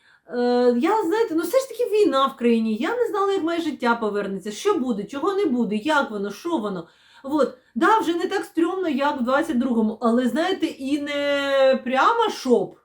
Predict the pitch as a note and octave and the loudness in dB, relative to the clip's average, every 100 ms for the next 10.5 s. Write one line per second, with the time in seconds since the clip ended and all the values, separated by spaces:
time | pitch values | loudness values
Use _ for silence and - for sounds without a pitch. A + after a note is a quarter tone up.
0 | _ A3 A3 A3+ G#3+ G3+ G#3 F#3 G#3 G3 | _ -2 2 2 2 -2 -4 -4 -2 0
1 | F3 G3+ G3 E3 D3 D3 _ _ _ _ | -2 -4 -6 -10 -12 -16 _ _ _ _
2 | B3 C4+ C4+ A3 - _ _ - A#3 E3 | -4 0 2 2 0 _ _ -6 -4 -4
3 | - _ _ _ _ _ F#3+ G#3 A#3+ A#3+ | -8 _ _ _ _ _ -4 2 4 4
4 | C4+ B3+ C#4+ C4 B3 B3 B3+ C4 C4 - | 2 0 -2 -2 0 2 2 2 2 0
5 | F4 G#4 - B3 A#3+ G3+ F3 - - A#3+ | -2 -2 0 0 0 -2 -4 -10 -16 -4
6 | G3+ F#3+ F#3 F3+ F3 E3+ A#3 D4 C4+ A3+ | 0 0 0 -2 -2 2 4 4 0 -4
7 | G#3+ A3 G#3 A3 A3+ G#3+ G3 F#3+ - C4 | -2 -2 -2 -4 -2 -2 -2 -4 -4 -4
8 | - G#3+ G#3+ G#3 G3 F#3+ F3+ F3+ F3+ F#3 | -2 -4 -4 -6 -6 -4 -4 -4 -6 -6
9 | F#3 F3 E3 G#3 F#3 - G#3+ F#3+ - D#3 | -6 -4 -6 -8 -8 -10 -8 -8 -8 -12
10 | D3 D#3 D3 - - | -10 -14 -14 -20 -20